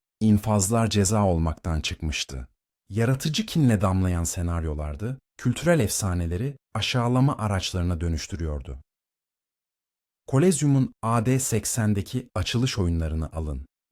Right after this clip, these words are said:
Şair Martial bir aktörü Orpheus olarak kaydediyor. Hayvanları şarkısıyla evcilleştiren müzisyen. Mitte hayvanlar lirine büyülenmiş oturuyordu.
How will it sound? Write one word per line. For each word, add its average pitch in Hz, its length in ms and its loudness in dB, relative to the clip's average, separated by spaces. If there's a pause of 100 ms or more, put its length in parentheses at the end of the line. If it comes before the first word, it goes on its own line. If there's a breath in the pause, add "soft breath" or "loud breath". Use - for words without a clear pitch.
(160)
Şair 104 440 4
Martial 104 580 4
bir 92 180 -2
aktörü 92 640 -2
Orpheus 104 520 4
olarak 90 400 0
kaydediyor. 80 720 -4 (220)
Hayvanları 98 600 4
şarkısıyla 90 680 0
evcilleştiren 87 800 -2
müzisyen. 78 720 0 (400)
Mitte 110 280 0
hayvanlar 104 640 2
lirine 90 480 0
büyülenmiş 87 560 0
oturuyordu. 73 640 -8